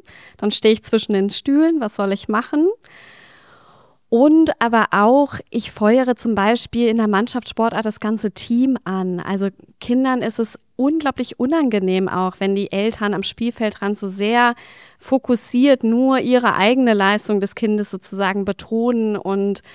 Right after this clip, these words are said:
ähm, und anfeuern. Also dass da so ein gesamter Fokus auf die Mannschaft gelegt wird, ganzheitlich. Und dass Eltern eben für alle Belange da sind sozusagen, die das Kind braucht. Und das ist vor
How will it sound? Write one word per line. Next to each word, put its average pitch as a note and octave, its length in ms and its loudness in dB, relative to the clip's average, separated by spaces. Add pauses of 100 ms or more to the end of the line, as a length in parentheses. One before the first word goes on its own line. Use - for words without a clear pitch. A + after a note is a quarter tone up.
(220)
ähm, F#3+ 300 -4
und - 240 -6
anfeuern. G#3 800 0 (260)
Also F#3+ 120 -6
dass G3 180 -2
da G3+ 160 0
so G3+ 80 -2
ein G3 100 2
gesamter A3 540 0
Fokus B3 480 -2
auf G3 160 -8
die F#3 100 -10
Mannschaft C4 500 -4
gelegt A#3 460 -4
wird, A3 280 2 (360)
ganzheitlich. G3+ 1000 -2 (360)
Und A3 160 0
dass G#3+ 140 2
Eltern A#3 440 0
eben A3+ 300 0
für - 180 -8
alle C4 260 2
Belange B3 440 0
da G#3+ 300 0
sind A#3+ 160 0
sozusagen, A3 560 -2
die A3 100 -4
das G#3+ 220 0
Kind A3 260 -2
braucht. G3+ 400 2
Und F#3+ 80 0
das G3+ 200 -2
ist A3 100 -6
vor - 160 -6